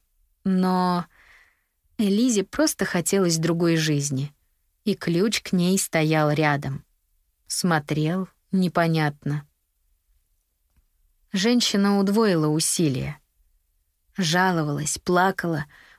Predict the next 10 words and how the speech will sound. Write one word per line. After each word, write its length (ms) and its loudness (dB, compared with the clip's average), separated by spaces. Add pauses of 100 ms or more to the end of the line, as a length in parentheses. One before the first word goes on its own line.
умоляла 520 2
проводить 640 0
ее, 240 -2 (460)
потом 340 2
попробовала 680 2
встать 380 -2
на 220 2
ноги 340 0
и 100 4
охнула, 680 0